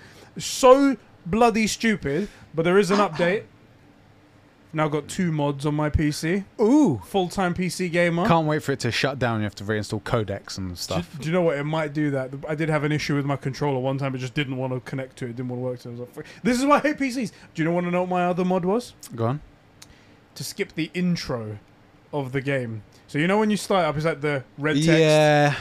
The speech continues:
Speaker 1: Boom. "Welcome to Night City."
Speaker 2: Four hundred homicides tonight. Yeah.
Speaker 1: And then you're like, "Fucking shut up."
Speaker 2: Yeah, yeah, yeah.
Speaker 1: So that, that's, uh, and to skip all that to go right to the main menu.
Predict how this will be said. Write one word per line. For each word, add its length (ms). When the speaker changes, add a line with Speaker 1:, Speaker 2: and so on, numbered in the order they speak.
Speaker 1:
Boom. 640
"Welcome 1200
to 240
Night 340
City." 1160
Speaker 2:
Four 220
hundred 540
homicides 680
tonight. 560
Yeah. 260
Speaker 1:
And 120
then 80
you're 80
like, 180
"Fucking 440
shut 360
up." 320
Speaker 2:
Yeah, 80
yeah, 460
yeah. 60
Speaker 1:
So 180
that, 180
that's, 320
uh, 260
and 100
to 100
skip 260
all 120
that 160
to 80
go 100
right 240
to 100
the 80
main 240
menu. 300